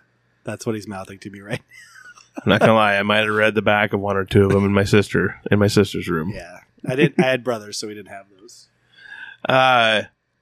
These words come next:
Speaker 2: big one for me. The first and the last day of school. Huge.
Speaker 1: Which one did
Speaker 2: Loved
Speaker 1: you like more? Pick one.
Speaker 2: Probably the first.
Speaker 1: Why?
Speaker 2: I'm probably the opposite of a lot of people.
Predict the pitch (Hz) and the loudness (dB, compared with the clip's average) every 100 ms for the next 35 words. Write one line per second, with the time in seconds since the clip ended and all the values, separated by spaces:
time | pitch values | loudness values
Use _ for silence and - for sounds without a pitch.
0 | _ _ _ - 117 110 117 113 117 110 | _ _ _ 2 2 4 2 2 2 2
1 | 110 - _ _ _ _ _ _ _ _ | 0 -4 _ _ _ _ _ _ _ _
2 | _ _ - - 110 - 117 113 - - | _ _ -4 0 2 4 4 4 -2 -4
3 | 110 117 123 107 95 101 - 90 87 - | 0 2 2 2 0 -2 -2 0 0 -2
4 | - 76 - _ _ _ _ _ - 123 | -2 -2 -4 _ _ _ _ _ 2 4
5 | 92 - - - _ _ _ _ _ _ | 4 -2 -12 -14 _ _ _ _ _ _
6 | _ _ _ _ - 139 107 120 135 190 | _ _ _ _ 0 4 6 6 6 4
7 | 180 170 - 131 98 82 - - 110 85 | 4 2 2 0 0 -2 -2 -2 -4 -12
8 | - _ - _ _ _ _ _ _ _ | -20 _ -20 _ _ _ _ _ _ _
9 | 113 127 185 - 135 104 - - _ _ | 2 4 2 2 2 2 -6 -16 _ _
10 | _ _ 123 110 98 - 113 143 170 175 | _ _ -2 -2 -4 -4 -2 0 2 4
11 | 156 123 117 123 123 113 98 98 104 104 | 4 4 2 0 -4 -4 0 2 2 2
12 | 107 - 82 | 0 0 -4